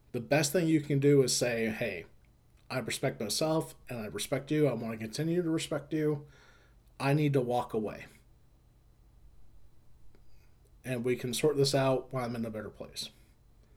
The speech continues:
And that's kind of an advanced charisma thing to do. However, it's necessary. Or if you didn't get the result you wanted from something and you get pissed off or depressed about it,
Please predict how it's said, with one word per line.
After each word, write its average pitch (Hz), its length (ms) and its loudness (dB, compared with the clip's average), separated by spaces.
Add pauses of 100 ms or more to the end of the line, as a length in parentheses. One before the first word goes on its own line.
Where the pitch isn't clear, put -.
(680)
And 139 100 4
that's 165 480 2
kind 196 180 4
of 196 80 6
an 170 100 6
advanced 147 520 2
charisma 147 480 4
thing 147 160 0
to 117 80 -4
do. 107 280 -4 (1000)
However, 135 320 4
it's 117 140 -2
necessary. - 640 0 (1700)
Or 143 680 6
if 147 200 2
you 156 120 6
didn't 170 200 2
get 160 180 2
the 151 100 2
result 139 400 4
you 123 120 6
wanted 185 400 2
from 185 160 2
something 185 400 2
and 123 160 0
you 117 120 -2
get - 180 -6
pissed 117 220 -2
off 165 260 2
or - 60 -2
depressed 165 400 -2
about 165 260 0
it, - 180 -2